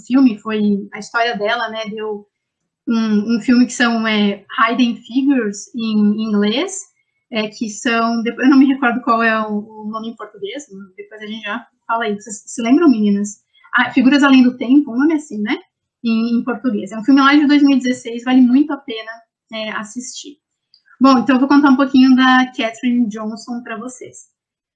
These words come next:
Ela é matemática, foi, né? Física e cientista espacial, é, na nasa. Ela trouxe muitas con-, contribuições pra, e fundamentações pra aeronáutica e pra,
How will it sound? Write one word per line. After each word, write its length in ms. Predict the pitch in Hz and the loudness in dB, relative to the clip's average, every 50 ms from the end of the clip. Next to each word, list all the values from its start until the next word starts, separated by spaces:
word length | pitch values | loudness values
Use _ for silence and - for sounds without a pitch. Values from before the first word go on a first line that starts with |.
| _ _ _ | _ _ _
Ela 300 | 233 226 226 226 226 226 | -4 -2 0 0 0 0
é 340 | 220 214 214 214 214 202 196 190 - _ _ | 0 0 -2 -4 -4 -6 -8 -8 -12 _ _
matemática, 760 | 240 233 247 254 - 247 226 208 208 277 294 - - 220 202 | -6 -6 -4 -2 -2 -2 0 0 -2 -2 -4 -6 -12 -14 -14
foi, 360 | - _ - 208 220 285 370 | -14 _ -12 -8 -6 -4 -4
né? 260 | 339 226 233 254 254 - _ | -4 -4 -4 -6 -8 -8 _
Física 440 | - 240 233 262 277 302 311 302 311 | -8 -2 0 0 0 0 -4 -4 -2
e 80 | 269 262 | -4 -2
cientista 420 | - 262 233 214 - 233 - - | -2 -4 -6 -6 -8 -14 -14 -14
espacial, 720 | 202 - - 226 220 - - 214 202 202 220 320 - - _ _ _ _ _ _ _ _ _ _ - | -16 -10 -10 -10 -10 -10 -8 -6 -4 -2 -2 -4 -6 -8 _ _ _ _ _ _ _ _ _ _ -6
é, 220 | 214 208 208 202 | -4 0 0 2
na 160 | 202 208 233 | 2 2 2
nasa. 420 | 233 214 196 196 240 320 339 359 381 403 403 - _ _ _ _ _ _ _ - | 2 2 2 2 2 0 0 0 -4 -4 -4 -8 _ _ _ _ _ _ _ -2
Ela 280 | 233 220 226 247 262 | 0 0 2 2 2
trouxe 480 | 254 - - - 269 254 254 254 - 294 | 0 0 -2 0 2 2 2 4 4 6
muitas 420 | 269 254 254 311 381 415 381 - - | 8 8 8 6 4 2 -2 -4 0
con-, 260 | 311 269 277 262 - | 0 0 0 0 0
contribuições 1000 | - 254 247 247 254 254 208 220 240 233 - - 233 226 220 226 226 - - _ | 0 0 0 2 0 0 0 0 -4 -6 -8 -12 -16 -16 -16 -16 -18 -20 -20 _
pra, 440 | - 226 220 214 208 208 208 202 175 | -8 -4 -2 -2 0 0 -2 -2 -4
e 80 | - - | -10 -4
fundamentações 880 | - 254 233 240 240 233 233 220 - 226 233 - - 240 226 220 208 208 - _ | 0 0 0 0 -2 -4 -6 -6 -6 -8 -8 -8 -10 -10 -10 -10 -10 -12 -14 _
pra 400 | - 214 220 240 262 285 277 - | -8 -2 0 2 2 2 2 0
aeronáutica 800 | 247 240 233 226 226 214 208 190 208 247 254 - - - - - - | -4 -4 -4 -4 -4 -2 -2 -2 -2 -2 -6 -8 -10 -12 -12 -6 0
e 180 | 254 294 277 - | 0 0 0 -2
pra, 240 | - 240 - - - | -8 -8 -8 -8 -10